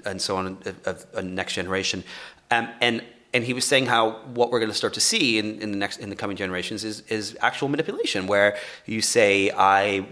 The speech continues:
um, I want my kid to be not just blonde-haired and, and have good eyesight, but to be more empathetic or stronger or whatever." And I, and we kind of started talking about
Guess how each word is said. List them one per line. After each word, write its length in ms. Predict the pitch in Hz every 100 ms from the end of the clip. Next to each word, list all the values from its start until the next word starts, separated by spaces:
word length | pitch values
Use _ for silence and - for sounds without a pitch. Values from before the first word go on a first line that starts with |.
| 98
um, 400 | 101 90 90 87 - - _ _ _ -
I 60 | 107
want 260 | 104 110
my 240 | 104 101 98 -
kid 240 | - 117 -
to 80 | 98
be 400 | 101 101 101 - - _
not 160 | - 302
just 180 | 127
blonde-haired 760 | 110 117 117 110 123 113 110 107
and, 300 | 101 95 110
and 300 | 110 98 92
have 220 | 104 -
good 120 | -
eyesight, 640 | 101 160 - 101 98 95 -
but 220 | 113 - - - _ _
to 120 | -
be 360 | 135 127 127 -
more 240 | 131 127 135
empathetic 540 | 156 - 190 117 -
or 180 | 110 104
stronger 1000 | - - 151 156 165 120 107 101 95 98 -
or 420 | 113 107 104 107
whatever." 420 | 110 120 123 98
And 180 | 92 113
I, 120 | 120
and 380 | 120 127 120 117 - - _ _
we 80 | 139
kind 320 | 139 185 151
of 140 | 135
started 320 | - 151 127 - - 127 - _ -
talking 320 | - 131 139
about 400 | 120 113 107 104